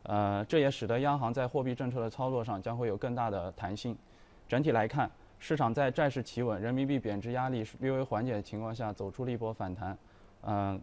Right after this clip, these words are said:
农业供给侧改革以及混改等利好政策的影响，当会，将会对期指形成支撑。呃，叠加去年四季度国内需求保持稳定，基建投资托底实体经济，经济复苏的动能将会有，呃，有望进一步加强。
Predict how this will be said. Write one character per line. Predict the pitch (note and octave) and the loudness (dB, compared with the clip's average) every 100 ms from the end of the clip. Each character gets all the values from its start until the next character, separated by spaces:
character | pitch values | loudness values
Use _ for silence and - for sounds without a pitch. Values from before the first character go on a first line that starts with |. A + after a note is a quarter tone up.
| - - | -8 2
农 | A#2+ D3 | 4 6
业 | E3 | 6
供 | D#3+ D3 | 6 4
给 | A#2+ | 2
侧 | C3+ | 2
改 | B2 G2+ | 2 2
革 | G2 A2+ | 4 2
以 | G#2+ | 2
及 | A2+ | -2
混 | B2+ A2 | 0 0
改 | C3 G#2+ | 2 0
等 | G#2+ G#2 | 0 0
利 | B2 | 0
好 | A2+ G2+ | 0 -2
政 | C3 | -2
策 | B2 | -2
的 | G#2+ | -2
影 | G2+ | -2
响， | A#2+ F2+ A2 | -4 -4 -4
当 | A#2+ | -4
会， | B2 - | -6 -4
将 | B2+ | -2
会 | B2 | 0
对 | A#2 A2 | 0 -2
期 | - C3 | -2 -4
指 | A2+ | -4
形 | F#2+ G#2+ | -4 -4
成 | A#2 | -4
支 | A2 A#2+ | -4 -4
撑。 | A#2+ A#2+ - - - - - | -4 -8 -10 -20 -20 -20 -6
呃， | A2 G#2+ G#2 | 0 0 2
叠 | A#2+ | 4
加 | D3+ D#3 | 4 2
去 | - | 2
年 | C#3 B2 | 0 0
四 | - C3+ | -2 0
季 | C3+ | 0
度 | B2+ A2 | 0 0
国 | G#2 | 0
内 | B2+ | -2
需 | A#2+ B2+ | -2 -4
求 | B2 G#2+ | -2 -2
保 | F#2+ F#2 | -2 -2
持 | A#2+ | -2
稳 | A#2 F2+ | 0 0
定， | A2 G2+ - - - | -4 -4 -12 -20 -6
基 | C#3 | 0
建 | C#3 B2+ | 2 2
投 | A2+ A2+ | 2 -2
资 | B2 C3 | 0 -4
托 | - C3+ | 0 -2
底 | A2+ | -2
实 | - A2+ | -4 -4
体 | A2+ | -2
经 | A2+ A#2 | -2 -4
济， | B2+ G2+ - - - - | -2 -6 -8 -20 -16 -4
经 | C3 | 0
济 | C#3 | 0
复 | C3+ C#3 | 0 -2
苏 | C#3+ | -2
的 | C3+ | 0
动 | A#2 C3 | 0 0
能 | G2+ G#2 | 0 -2
将 | B2 B2 | -2 0
会 | A#2 G2 | 0 0
有， | - | -2
呃， | G#2 F#2+ F#2+ | -2 -2 0
有 | G2+ | 2
望 | G#2 A#2+ | 2 2
进 | B2 B2 | 0 -2
一 | |
步 | A2 | -4
加 | A#2 A#2 | -2 -4
强。 | - F2+ | -2 -6